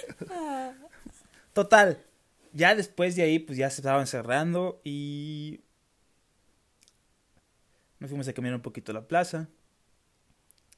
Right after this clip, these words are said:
Speaker 2: Y pues nada, de ahí estuvimos platique y platique y ya de-, llegó la hora de irse a, a, a,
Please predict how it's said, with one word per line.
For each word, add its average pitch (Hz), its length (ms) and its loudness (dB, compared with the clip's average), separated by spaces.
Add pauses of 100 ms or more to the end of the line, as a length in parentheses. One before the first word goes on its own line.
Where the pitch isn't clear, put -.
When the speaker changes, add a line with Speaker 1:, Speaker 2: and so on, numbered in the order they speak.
(1200)
Speaker 2:
Y 151 720 -6
pues 131 240 -8
nada, 127 600 -6 (580)
de 139 160 -2
ahí 139 300 0
estuvimos 143 560 -4 (440)
platique 156 440 -4
y - 20 -8
platique 190 720 0
y 151 180 -4
ya 151 180 4
de-, 147 200 0
llegó 139 220 0
la 147 100 4
hora 151 220 4
de 131 140 2
irse 143 560 -2
a, 120 100 0
a, 120 580 -6
a, - 80 -10